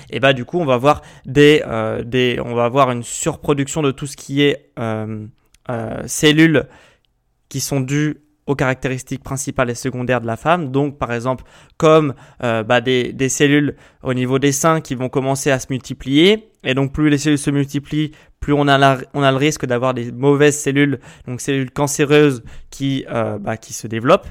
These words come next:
et donc on arrive à des cancers du sein par exemple. Et par exemple chez la, chez l'homme,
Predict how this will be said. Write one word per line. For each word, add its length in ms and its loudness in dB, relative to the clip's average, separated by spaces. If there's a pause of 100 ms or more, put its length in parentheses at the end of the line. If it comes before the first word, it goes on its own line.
et 80 -12
donc 220 -8
on 80 -10
arrive 200 -6
à 100 -4
des 100 -8
cancers 320 -8
du 60 -10
sein 240 -4
par 160 -8
exemple. 360 -4 (360)
Et 340 2
par 120 -6
exemple 180 -4
chez 100 -8
la, 180 -8
chez 220 -6
l'homme, 300 4